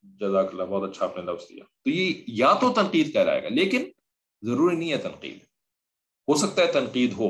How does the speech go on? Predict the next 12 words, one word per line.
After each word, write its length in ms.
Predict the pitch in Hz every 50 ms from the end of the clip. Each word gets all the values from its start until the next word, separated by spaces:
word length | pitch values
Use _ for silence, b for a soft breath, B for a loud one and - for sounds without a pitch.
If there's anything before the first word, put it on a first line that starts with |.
| - -
depending 680 | - - _ - 110 101 139 139 143 147 147 135 113
on 140 | 107 104 104
your 180 | 117 135 127 - - -
نیت۔ 400 | 101 117 120 110 - - - - _ _ _ _ _ _ _ _
ٹھیک 200 | - - - -
ہے، 160 | - - - - _ _ _ _ _ _ _ _ _ _ _ _ _ _
دوسری 320 | 101 127 143 143 - 190
کیا 160 | 190 185 175
چیز 160 | 175 175 170 165
ہو 100 | 160 139
سکتی 360 | 139 139 139 - 135 123 117
ہے؟ 140 | 123 -